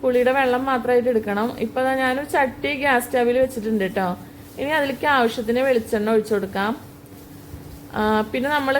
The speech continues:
കട്ട് ചെയ്ത് വെച്ച സബോള ഇട്ട് കൊടുക്കാം. ആ, സബോള നന്നായി വഴറ്റിയെടുക്കണം കേട്ടോ. ഇപ്പൊ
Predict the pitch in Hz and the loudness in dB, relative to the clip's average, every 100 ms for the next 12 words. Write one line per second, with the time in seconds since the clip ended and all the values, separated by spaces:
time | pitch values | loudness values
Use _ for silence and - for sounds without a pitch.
0 | 311 285 - 262 269 262 - 285 226 220 | 0 0 2 2 0 -4 -2 0 2 4
1 | 220 233 226 214 202 202 262 - - - | 4 2 2 0 0 -2 -4 -6 -18 -20
2 | - - - - - - - - - - | -20 -20 -18 -18 -18 -18 -18 -18 -18 -18
3 | 294 - - - - - - - - 208 | -16 -16 -16 -16 -16 -14 -14 -14 -6 0
4 | 226 233 262 254 247 262 294 330 285 285 | 2 2 2 2 2 2 2 -2 -4 -2
5 | 285 311 330 294 240 - 233 233 208 190 | 0 0 0 2 0 0 0 2 0 -2
6 | 185 185 180 190 - - - - - - | -2 -4 -4 -8 -16 -20 -20 -20 -20 -20
7 | - - - - 226 233 | -20 -20 -20 -6 -2 2